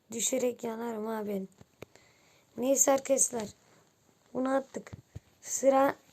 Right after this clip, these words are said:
şu çocukta. Girelim. Durun ben game moddan çık.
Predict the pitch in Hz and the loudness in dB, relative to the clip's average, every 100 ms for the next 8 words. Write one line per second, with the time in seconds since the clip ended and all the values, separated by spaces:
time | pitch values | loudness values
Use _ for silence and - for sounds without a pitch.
0 | - _ - - _ _ - - 269 _ | -20 _ -20 -20 _ _ -8 -6 -6 _
1 | _ - 269 262 254 - 254 214 - - | _ 2 4 4 -2 -6 -4 -4 -8 -20
2 | - _ _ _ _ _ _ _ _ _ | -20 _ _ _ _ _ _ _ _ _
3 | _ _ _ _ _ _ - - 233 233 | _ _ _ _ _ _ -18 -8 -2 0
4 | 220 247 _ - _ _ _ _ _ _ | -2 -8 _ -20 _ _ _ _ _ _
5 | _ _ _ - _ - - _ _ _ | _ _ _ -20 _ -20 -20 _ _ _
6 | _ _ - _ _ _ _ _ _ _ | _ _ -20 _ _ _ _ _ _ _
7 | _ _ _ _ _ _ _ _ _ _ | _ _ _ _ _ _ _ _ _ _
8 | - - - _ _ _ _ - 247 247 | -20 -20 -20 _ _ _ _ -4 -2 -2
9 | 233 220 226 226 226 - 220 208 | -2 -2 -2 -2 -6 -8 -8 -8